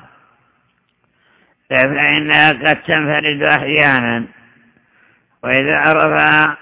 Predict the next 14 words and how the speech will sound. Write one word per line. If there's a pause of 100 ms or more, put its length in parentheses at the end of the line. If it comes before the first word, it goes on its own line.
(1080)
عرفها
بعض (480)
الأشرار (800)
وأنه
ليس
معها
من
يغار
عليها، (920)
لم
يؤمن
أن
يحتك
بها،